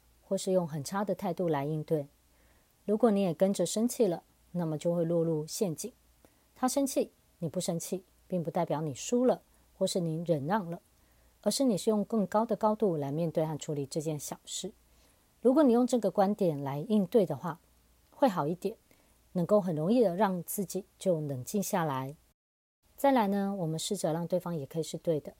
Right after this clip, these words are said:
不要跟他争，轻声的应和就可以了。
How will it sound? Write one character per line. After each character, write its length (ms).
不 80
要 100
跟 140
他 140
争， 360
轻 200
声 180
的 80
应 180
和 360
就 120
可 220
以 100
了。 200